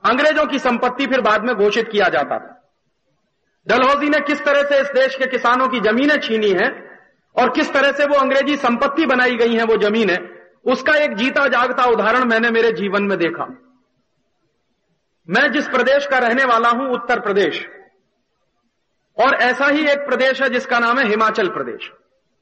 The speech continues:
तो मेरे उत्तर प्रदेश और हिमाचल प्रदेश के बॉर्डर पर एक गांव है, उस गांव का नाम है डलहौजी।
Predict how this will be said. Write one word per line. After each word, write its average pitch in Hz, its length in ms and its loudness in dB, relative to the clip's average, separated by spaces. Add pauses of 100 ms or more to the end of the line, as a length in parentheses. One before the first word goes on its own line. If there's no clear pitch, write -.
(520)
तो 262 80 2
मेरे 277 260 4
उत्तर 285 400 -2
प्रदेश 269 400 0
और 269 120 2
हिमाचल 240 440 0
प्रदेश 254 340 0
के 269 140 0
बॉर्डर 226 340 2
पर 226 260 -2
एक 233 140 2
गांव 190 480 2
है, 135 120 -8 (1080)
उस 214 160 -2
गांव 208 280 2
का 233 120 0
नाम 226 280 2
है 262 100 0
डलहौजी। 170 640 0